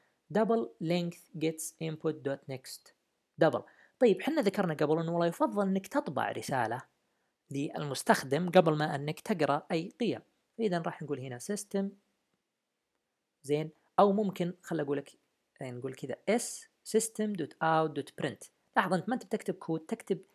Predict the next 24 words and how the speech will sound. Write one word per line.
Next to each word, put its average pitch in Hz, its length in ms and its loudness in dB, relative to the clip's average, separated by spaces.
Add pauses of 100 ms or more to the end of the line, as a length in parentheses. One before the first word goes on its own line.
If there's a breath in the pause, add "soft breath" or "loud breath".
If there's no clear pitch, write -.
(160)
شيء 240 140 -4
شبيه 214 240 4
بالكود 156 340 0
بس - 180 -4
شيء 262 80 -2
يسهل 160 360 4
عليك 147 220 2
عشان، - 280 -6
عشان 151 180 -4
لما 147 80 -4
تيجي 139 160 -4
تكتب. - 260 -12 (460 loud breath)
فاذا 185 320 6
system 202 520 0
out 170 280 0 (100)
print، 156 400 -4 (480)
ثم 202 180 0
بعد 165 160 0
كذا 147 240 -2
هنا 139 360 -4 (1120)
enter، 151 380 -2 (1160)
آه، 117 680 0
length. - 440 -8 (2500)
مضبوط؟ 135 460 -2